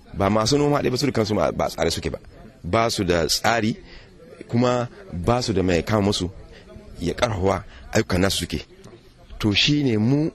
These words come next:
sai muka kawo wannan tsari yanzu. Mun ka ce to ya kamata waɗannan mutane mu ƙarfafa su, su kuma can waɗancan manoma bayan Allah duk in suka so angare,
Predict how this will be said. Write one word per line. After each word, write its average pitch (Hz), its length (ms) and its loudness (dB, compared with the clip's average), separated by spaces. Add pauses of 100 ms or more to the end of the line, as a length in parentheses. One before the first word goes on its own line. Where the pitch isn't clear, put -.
(520)
sai - 280 -2
muka 127 300 0
kawo 120 420 2
wannan 95 400 2 (240)
tsari 101 480 2
yanzu. 78 240 -2 (760)
Mun 120 360 2
ka 101 120 -4
ce 95 220 0
to 92 180 -2
ya 110 160 2
kamata 98 420 0
waɗannan 87 340 0
mutane 85 440 -2 (380)
mu 85 100 -4
ƙarfafa 104 600 -2
su, 110 200 0 (340)
su - 220 -2
kuma 117 240 0
can 139 320 2
waɗancan 104 320 0
manoma 90 400 2
bayan 95 240 2
Allah 92 240 0
duk 135 180 -6
in 185 120 2
suka 143 200 2
so - 240 2 (300)
angare, 98 380 2